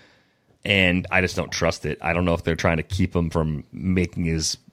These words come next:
ongoing ankle issues worse or what exactly they're doing, kinda looking to the future. So if it's a timeshare, six K, yeah, maybe in a tournament you could throw one dart, but I'm probably not doing it. Kalen Ballage and Kenyon Drake are both under four K.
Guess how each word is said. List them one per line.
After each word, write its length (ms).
ongoing 580
ankle 400
issues 360
worse 400
or 100
what 220
exactly 380
they're 160
doing, 400
kinda 260
looking 180
to 40
the 80
future. 540
So 120
if 100
it's 100
a 40
timeshare, 800
six 280
K, 440
yeah, 500
maybe 260
in 60
a 60
tournament 420
you 60
could 140
throw 160
one 260
dart, 300
but 120
I'm 100
probably 220
not 200
doing 220
it. 160
Kalen 280
Ballage 600
and 260
Kenyon 340
Drake 320
are 80
both 320
under 240
four 300
K. 400